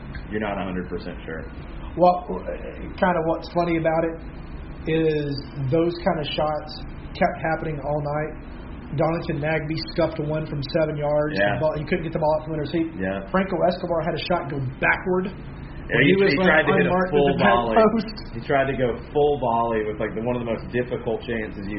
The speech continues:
Speaker 1: can go for.
Speaker 2: It was just
Speaker 1: And
Speaker 2: one of
Speaker 1: just
Speaker 2: those nights.
Speaker 1: completely missed it. Nagbe's was just like, "Oh, please." It felt like the, felt like you were in slow motion for him trying to pull that out. It was one of those nights. You created ten chances, Columbus created eight, but Columbus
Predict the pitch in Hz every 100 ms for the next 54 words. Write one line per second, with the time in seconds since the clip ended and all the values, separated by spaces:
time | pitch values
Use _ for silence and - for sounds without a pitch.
0 | 98 95 101 101 - 98 92 90 - 180
1 | 180 175 170 156 170 160 156 139 135 127
2 | 120 - 101 98 120 110 107 101 101 110
3 | 107 120 139 131 113 101 95 107 - 107
4 | 95 110 104 - 143 139 123 120 135 131
5 | 113 110 123 120 107 110 101 101 - -
6 | - 139 123 117 113 - 127 131 127 120
7 | 123 113 95 90 101 107 107 104 101 95
8 | 107 104 101 110 104 98 - - - -
9 | - - 156 156 170 180 147 113 98 92
10 | 95 90 87 113 143 143 151 139 151 139
11 | 139 139 139 135 127 127 127 127 - 127
12 | 120 123 135 113 - - 113 - - 117
13 | 127 139 123